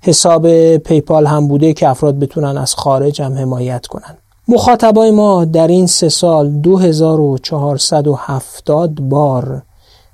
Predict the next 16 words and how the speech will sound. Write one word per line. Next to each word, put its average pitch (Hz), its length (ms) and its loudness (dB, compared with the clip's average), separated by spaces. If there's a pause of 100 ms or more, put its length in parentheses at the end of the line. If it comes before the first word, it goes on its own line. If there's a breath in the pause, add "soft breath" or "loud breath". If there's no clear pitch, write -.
(160)
مبالغی 160 760 2
رو 165 180 4
در 151 240 2
قالب 147 640 0
ریال 151 480 2 (100)
یا 143 300 2
یورو 147 640 2
در 135 280 0
صفحه 165 580 -4
هامی 147 300 -2
باش 135 500 -6 (120)
به 147 80 -6
حساب 139 380 -4
ما 131 480 -2 (180)
واریز 131 580 0
کردن. - 380 -10